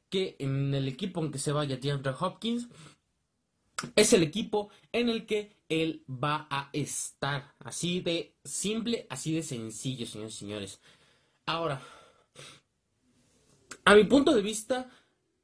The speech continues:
el movimiento es más para liberar espacio que por voto de confianza a un Devante Parker, que pues sinceramente desde que llegó a Nueva Inglaterra ha sido una, una decepción total,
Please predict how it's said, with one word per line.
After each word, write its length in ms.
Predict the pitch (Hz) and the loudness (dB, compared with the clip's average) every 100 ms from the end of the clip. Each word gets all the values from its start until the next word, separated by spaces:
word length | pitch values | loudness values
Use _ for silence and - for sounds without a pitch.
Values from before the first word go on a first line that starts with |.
| _ | _
el 320 | 190 196 202 | -2 0 0
movimiento 640 | 190 196 196 208 220 247 254 | 0 0 2 0 0 0 -2
es 80 | 226 | 0
más 220 | 233 233 | -2 -2
para 240 | - 233 | -2 -2
liberar 340 | 196 156 165 190 | 0 0 2 0
espacio 800 | 190 - - 214 226 247 262 - | -2 -6 -4 -4 -2 -2 -4 -2
que 100 | 180 | -6
por 380 | 139 156 160 | -2 -2 0
voto 320 | 156 175 180 196 | 0 -2 -2 -2
de 140 | 190 | -2
confianza 720 | 147 147 139 160 170 175 208 | -2 -2 0 -2 -2 -2 -4
a 180 | 202 143 | -4 -2
un 120 | 151 | -2
Devante 340 | 165 160 165 151 | -2 -4 -4 -4
Parker, 540 | 160 170 165 196 196 | -2 -4 -4 -6 -4
que 120 | 143 | -6
pues 180 | 120 123 | -6 -4
sinceramente 580 | 131 123 156 170 170 170 | -4 -2 -2 -2 -2 -2
desde 200 | 139 131 | -2 -2
que 100 | 127 | -2
llegó 140 | 127 | 0
a 20 | |
Nueva 160 | 143 156 | 0 0
Inglaterra 300 | 139 123 143 | -2 -2 -4
ha 40 | |
sido 200 | 139 143 | -4 -2
una, 160 | 143 139 | 0 0
una 240 | 143 143 | 0 0
decepción 440 | 131 127 120 135 127 | -2 -6 -6 -4 -4
total, 380 | 120 156 196 | -4 -4 -6